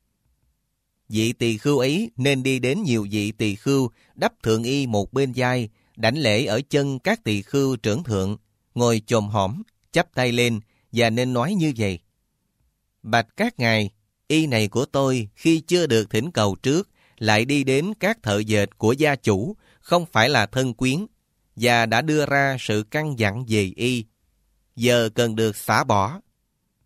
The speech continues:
Tôi xả bỏ vật này đến các đại đức." Sau khi xả bỏ nên sám hối tội. Tội nên được ghi nhận bởi vị tỳ khưu có kinh nghiệm,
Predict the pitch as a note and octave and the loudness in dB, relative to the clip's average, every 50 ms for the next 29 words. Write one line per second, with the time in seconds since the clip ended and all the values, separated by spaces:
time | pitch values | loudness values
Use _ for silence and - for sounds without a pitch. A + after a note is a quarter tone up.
0 | _ _ _ _ - D3 C#3+ C#3+ C#3+ C3 - - A3 G#3+ - C#3+ G#2+ G2 G2+ C#3 | _ _ _ _ 0 2 2 2 2 -2 -2 0 0 0 2 2 0 -2 -2 -2
1 | G3 D3+ A2+ G2 - - G#2 G#2+ G#2+ G2+ F#2 F2+ _ - A2 B2 D#3+ F#3 - G3 | -2 -4 -4 -4 -4 -4 -4 -2 -2 -2 -4 -8 _ -2 -2 -2 -2 -2 -6 -8
2 | A3 - G#2 G2+ F2+ F#2 G2 C3 F3 F#3 - _ _ _ _ _ _ _ _ _ | -6 -4 -4 -4 -4 -2 -4 -4 -4 -4 -8 _ _ _ _ _ _ _ _ _
3 | _ _ _ _ _ _ _ _ _ _ _ _ _ _ _ _ _ _ - - | _ _ _ _ _ _ _ _ _ _ _ _ _ _ _ _ _ _ -4 -2
4 | C#3 C3+ B2 - C3+ C3+ C3 B2 A#2 - - G#2+ A#2+ C#3 B2+ G2+ F#2 F#2+ C3 F#3 | -2 -2 0 -2 -2 -2 -2 -4 -4 -2 0 0 0 2 0 -2 -2 -4 -6 -10
5 | G#3 _ _ _ - B2+ C3 B2+ B2+ A#2+ A2 - - C3+ C#3+ G3 F#3 F3 G#3 A3 | -14 _ _ _ -2 0 0 0 0 -2 -6 -4 -4 -4 -4 -2 -2 -2 -2 0
6 | - G2+ F#2+ F#2 F#2+ G2 - - _ _ _ _ _ _ _ _ _ _ _ _ | 0 -2 -2 0 -2 -4 -8 -12 _ _ _ _ _ _ _ _ _ _ _ _
7 | _ _ _ _ - G#2+ G#2+ G#2+ A2+ A#2+ C3+ D3+ E3 D#3+ C3 A2+ G#2 A2 C#3+ D#3 | _ _ _ _ 2 2 4 2 2 0 0 -2 -2 -2 -2 -4 -2 0 0 0
8 | D#3 C3 A#2 G2+ G2 G2 G#2 A2+ F2 - G#2 A2+ D3+ C#3 A2 G2 G2+ - - A2+ | 0 0 -2 -2 -2 -4 -6 -6 -6 -4 -2 -2 -2 -2 -4 -4 -4 -4 -4 -4
9 | G#2+ G2 - - - C#3 C#3 C3 B2 - - C3 F3 - - D#3 D3 B2+ A2+ G2+ | -4 -4 -6 -4 -2 -2 0 -2 -2 0 0 0 0 0 -2 -4 -4 -2 -4 -4
10 | F#2+ F#2 G2 A2 | -4 -4 -8 -10